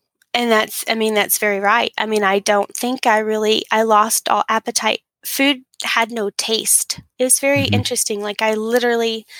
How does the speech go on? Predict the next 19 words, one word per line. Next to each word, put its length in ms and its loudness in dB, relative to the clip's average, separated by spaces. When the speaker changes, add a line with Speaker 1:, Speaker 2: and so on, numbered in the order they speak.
Speaker 1:
had 320 -2
zero 460 4
taste. 720 0
And, 760 2
I 60 -4
mean, 140 -2
I 60 4
would 100 0
just 220 2
drink 340 -2
water. 680 2
I 140 -2
just 320 2
literally 400 2
just 400 -2
floated 600 0
around, 560 -4
kind 280 -4
of 300 -2